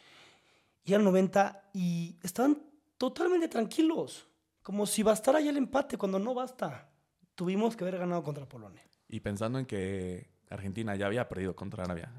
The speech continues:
Speaker 1: Ya sabíamos
Speaker 2: Cuando se
Speaker 1: ex-,
Speaker 2: jugó el
Speaker 1: correcto,
Speaker 2: partido.
Speaker 1: correcto, correcto.
Speaker 2: Entonces, ibas, sabías que Argentina iba a necesitar los tres puntos sí o sí contra ti, y entonces esos tres puntos contra Polonia eran vitales.
Speaker 1: Importantísimos, lo cual no vi como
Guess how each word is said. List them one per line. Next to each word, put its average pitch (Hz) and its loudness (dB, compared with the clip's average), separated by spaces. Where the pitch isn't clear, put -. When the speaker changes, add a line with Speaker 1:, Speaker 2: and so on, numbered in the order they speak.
Speaker 1:
Ya 139 2
sabíamos 139 0
Speaker 2:
Cuando - -6
se - -8
Speaker 1:
ex-, - -6
Speaker 2:
jugó 98 -4
el 92 0
Speaker 1:
correcto, - -6
Speaker 2:
partido. 82 -10
Speaker 1:
correcto, 120 -8
correcto. 110 -8
Speaker 2:
Entonces, 104 -6
ibas, 110 -4
sabías 98 -4
que 101 -8
Argentina 90 -6
iba 98 -6
a - -4
necesitar 87 -8
los 85 -10
tres - -14
puntos 87 -8
sí - -10
o 87 -4
sí 90 -12
contra 90 -10
ti, 101 -14
y - -16
entonces 90 -14
esos 95 -10
tres 90 -12
puntos 87 -10
contra 87 -10
Polonia 90 -6
eran 90 -6
vitales. - -12
Speaker 1:
Importantísimos, 131 -8
lo 120 -8
cual 131 -2
no 131 -2
vi 127 -4
como 113 -6